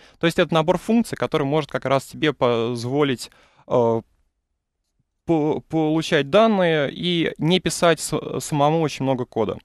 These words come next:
Это облегчает просто, э, программирование.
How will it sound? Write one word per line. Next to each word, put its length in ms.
Это 340
облегчает 600
просто, 420
э, 280
программирование. 880